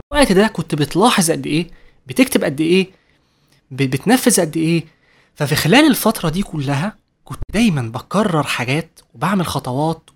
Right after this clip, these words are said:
وبعمل مفاتيح معينة، لقيتها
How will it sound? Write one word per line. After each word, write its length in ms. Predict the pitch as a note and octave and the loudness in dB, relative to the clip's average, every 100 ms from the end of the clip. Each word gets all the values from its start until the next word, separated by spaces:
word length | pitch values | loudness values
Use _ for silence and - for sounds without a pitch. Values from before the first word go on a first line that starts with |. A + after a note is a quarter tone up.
| _ | _
وبعمل 560 | B2 B2+ - F3 G#3 F3 | -18 -18 -6 -2 0 0
مفاتيح 520 | C#3 B2 - G3 E3+ | -2 -4 -6 -8 -6
معينة، 480 | C3 B2 C#3 F3+ - _ _ _ _ _ _ _ _ _ _ | -6 -2 0 -2 -4 _ _ _ _ _ _ _ _ _ _
لقيتها 640 | C3+ D3+ A#3+ A#3 - - A#2+ | -10 -6 -6 -6 -10 -14 -14